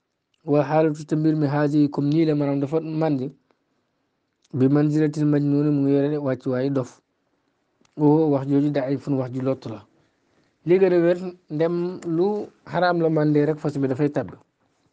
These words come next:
Wa sukru màndi attaafi gaa ji tat, allazi mooy ki nga xam ne màndi gi nga xam ne laa yumayyizu xàmmewul saaxibu boromam, bayna samaay diggante asamaan wala ardi ak diggante suuf.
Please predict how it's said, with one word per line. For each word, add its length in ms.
Wa 120
sukru 360
màndi 280
attaafi 560
gaa 160
ji 140
tat, 220
allazi 320
mooy 220
ki 100
nga 100
xam 200
ne 100
màndi 360
gi 60
nga 120
xam 180
ne 200
laa 140
yumayyizu 460
xàmmewul 360
saaxibu 600
boromam, 400
bayna 280
samaay 480
diggante 380
asamaan 480
wala 220
ardi 160
ak 100
diggante 320
suuf. 320